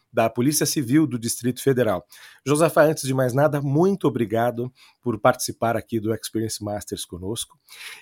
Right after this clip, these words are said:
E, antes de tudo, a gente gostaria muito de ouvir um pouco a respeito da dicoi, como a, a, essa unidade se construiu, qual a história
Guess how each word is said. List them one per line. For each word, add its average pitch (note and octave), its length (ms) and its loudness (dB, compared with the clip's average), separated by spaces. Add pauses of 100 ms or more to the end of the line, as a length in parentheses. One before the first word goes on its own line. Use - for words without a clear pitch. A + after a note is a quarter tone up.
(260)
E, C3+ 800 4
antes - 160 2
de C#3+ 120 0
tudo, F3 200 2
a F3+ 60 6
gente D#3+ 260 0
gostaria D3 380 4
muito D#3+ 380 2
de B2 100 0
ouvir B2 260 0
um C#3 120 -6
pouco C3 680 0
a A2 80 -4
respeito A2+ 560 -2
da G#2+ 140 0
dicoi, G#2+ 480 0
como A#2+ 560 -6 (100)
a, G2+ 380 -14
a, G2+ 80 -10
essa A2 200 -4
unidade G#2+ 600 -4
se - 260 -4
construiu, C3+ 460 0
qual D#3 180 2
a E3+ 60 0
história B2+ 680 0